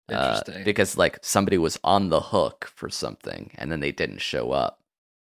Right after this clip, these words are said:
Speaker 1: So that's the origin of it. So it's like, "Oh, I'm gonna go do something off the hook or playing hooky or something like that."
Speaker 2: Interesting. Interesting. It still doesn't make a lot of sense.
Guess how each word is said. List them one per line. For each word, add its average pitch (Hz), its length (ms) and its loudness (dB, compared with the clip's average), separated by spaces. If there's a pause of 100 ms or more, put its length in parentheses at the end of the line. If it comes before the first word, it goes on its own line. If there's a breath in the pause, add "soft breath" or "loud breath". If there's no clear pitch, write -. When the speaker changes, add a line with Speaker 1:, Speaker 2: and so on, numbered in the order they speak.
(220)
Speaker 1:
So - 160 -4
that's 69 240 -2
the 60 140 -6
origin 50 420 -6
of 50 120 -14
it. - 120 -20
So 62 140 -4
it's - 120 -6
like, - 220 -6
"Oh, 98 140 8
I'm 85 200 6
gonna 85 220 2
go 73 220 2
do 78 200 -6
something - 440 -8
off 73 320 0
the 58 100 -8
hook - 400 -8
or 58 240 -6
playing 71 380 -4
hooky 60 500 -4
or 55 80 -4
something - 380 -8
like - 220 -20
that." - 220 -14 (600)
Speaker 2:
Interesting. - 800 -6 (380)
Interesting. - 720 -8 (580)
It - 380 -20
still - 340 6
doesn't 110 240 4
make 101 160 2
a 110 60 0
lot 95 120 2
of - 60 -6
sense. - 540 -6